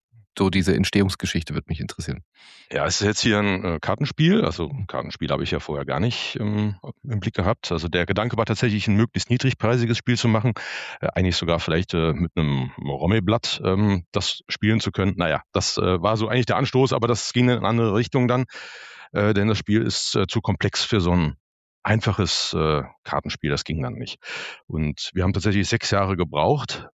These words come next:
Speaker 2: weil, ja, wir ja versuchen wollten, also diese Komplexität dieses Themas, also Demokratie, Populismus, Extremismus, Oligarchen,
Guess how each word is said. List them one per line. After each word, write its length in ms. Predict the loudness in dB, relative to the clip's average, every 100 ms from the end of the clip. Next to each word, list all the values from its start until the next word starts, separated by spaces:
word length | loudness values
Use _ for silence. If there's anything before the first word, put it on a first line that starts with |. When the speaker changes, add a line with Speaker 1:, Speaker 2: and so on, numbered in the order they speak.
| -4
Speaker 2:
weil, 460 | 0 2 4 2 0 _ _ _
ja, 160 | -2 2
wir 140 | 2
ja 100 | 2
versuchen 420 | 2 0 2 2 4
wollten, 440 | 2 2 2 2
also 240 | 2 0
diese 240 | 0 0 0
Komplexität 640 | 0 -2 -4 -2 0 0
dieses 480 | -2 -2 -2 -2 -6 _ _ _ _ -4
Themas, 400 | 0 2 2 -2
also 160 | -4
Demokratie, 520 | -2 -2 -2 -6 -4 -4
Populismus, 640 | -4 -4 -4 -4 -4 -6
Extremismus, 800 | -8 -12 -6 -6 -6 -6 -8 -8
Oligarchen, 540 | -10 -4 -2 0 -2